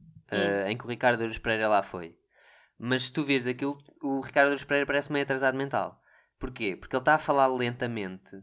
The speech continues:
Speaker 2: percebes? E articuladamente, porque os brasi-, alguns brasileiros têm dificuldade em perceber, eh, o que nós dizemos. Mas pronto, isso é inteligente, falar pausadamente,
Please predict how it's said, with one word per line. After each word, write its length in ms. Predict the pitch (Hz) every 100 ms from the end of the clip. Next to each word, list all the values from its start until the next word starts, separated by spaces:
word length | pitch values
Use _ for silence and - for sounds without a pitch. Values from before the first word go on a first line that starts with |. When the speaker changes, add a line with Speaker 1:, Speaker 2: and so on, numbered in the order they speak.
| - _
Speaker 2:
percebes? 520 | - 101 95 98 -
E 220 | 104 107 110
articuladamente, 1000 | 110 131 127 123 110 107 104 101 - _
porque 240 | - 120 131
os 60 |
brasi-, 300 | 123 127 131
alguns 320 | 120 123 131 131
brasileiros 420 | 127 123 131 127
têm 140 | 131
dificuldade 560 | 123 123 127 123 120 120
em 60 | 120
perceber, 420 | - - 120 117
eh, 360 | 113 113 113 - 110
o 80 |
que 80 | 110
nós 160 | 117 110
dizemos. 400 | 113 110 98 90 _ _ _ _ _ _ - -
Mas 100 | -
pronto, 260 | 240 185
isso 140 | 113 139
é 20 |
inteligente, 460 | 147 185 175 156
falar 280 | - 107 107 -
pausadamente, 800 | 113 110 117 127 151 160 160